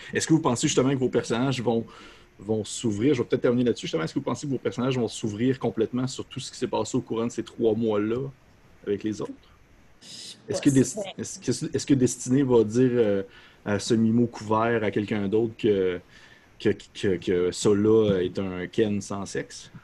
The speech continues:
Speaker 2: Je, ben, peut-être à Jack lors d'une soirée bien arrosée.
Speaker 1: OK.
Speaker 2: Pas impossible. Je, je verrais pas Destiné dire ça à Léo.
Speaker 1: Ça, c'est
Speaker 2: Je sais
Speaker 1: surprenant,
Speaker 2: pas.
Speaker 1: ouais.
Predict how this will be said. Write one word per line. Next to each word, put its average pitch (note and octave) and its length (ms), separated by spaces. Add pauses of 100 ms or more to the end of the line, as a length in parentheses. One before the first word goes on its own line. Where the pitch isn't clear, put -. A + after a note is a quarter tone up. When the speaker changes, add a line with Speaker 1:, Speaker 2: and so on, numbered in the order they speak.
(920)
Speaker 2:
Je, - 180
ben, A#3 580 (680)
peut-être E4+ 380
à B3 160
Jack A#3 420
lors G#3+ 300
d'une G#3 200
soirée G#3 400
bien A3 180
arrosée. F#3+ 720
Speaker 1:
OK. G#2+ 140 (500)
Speaker 2:
Pas C4 60
impossible. F#3+ 720 (440)
Je, B3 220
je G3+ 80
verrais B3 220
pas D4+ 100
Destiné C#4+ 380
dire A3+ 180
ça A#3+ 360 (100)
à F#3+ 160
Léo. G3+ 480 (2000)
Speaker 1:
Ça, - 80
c'est G2+ 80
Speaker 2:
Je G2+ 120
sais F#2+ 80
Speaker 1:
surprenant, F2 280
Speaker 2:
pas. G2 120
Speaker 1:
ouais. - 100